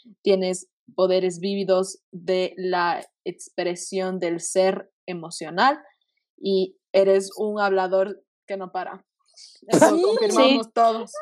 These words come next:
Speaker 3: Sí.
Speaker 1: <laughs> Charlatán.
Speaker 3: Al mil.
Speaker 2: Ahora te das cuenta por qué es importante
Speaker 1: Sí.
Speaker 2: esto, amigo.
Speaker 1: Ajá, dice, amas compartir tus ideas con cualquier persona que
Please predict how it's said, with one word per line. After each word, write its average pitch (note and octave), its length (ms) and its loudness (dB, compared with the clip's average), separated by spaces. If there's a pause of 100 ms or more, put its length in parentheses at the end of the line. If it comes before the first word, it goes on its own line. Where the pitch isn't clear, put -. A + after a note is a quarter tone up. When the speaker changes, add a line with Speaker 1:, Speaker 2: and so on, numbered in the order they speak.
(100)
Speaker 3:
Sí. D#4 280 2 (400)
Speaker 1:
<laughs> F4+ 440 4
Charlatán. F#4+ 180 2
Speaker 3:
Al - 140 -12
mil. E4 320 -14 (720)
Speaker 2:
Ahora E4+ 280 4
te C#4+ 80 -8
das D4 200 4
cuenta C#4+ 360 4
por A3+ 140 2
qué B3+ 100 -2
es C4 80 -4
importante B3+ 600 0
Speaker 1:
Sí. G#3+ 60 2
Speaker 2:
esto, A3+ 240 -4
amigo. A3 380 -4 (340)
Speaker 1:
Ajá, G3+ 480 -6
dice, F4 260 -4 (140)
amas C4 500 2
compartir G#3+ 520 -10
tus A3 140 -14
ideas G3+ 360 -6
con G3+ 240 -14
cualquier F3+ 380 -12
persona F#3 440 -12
que F3 260 -10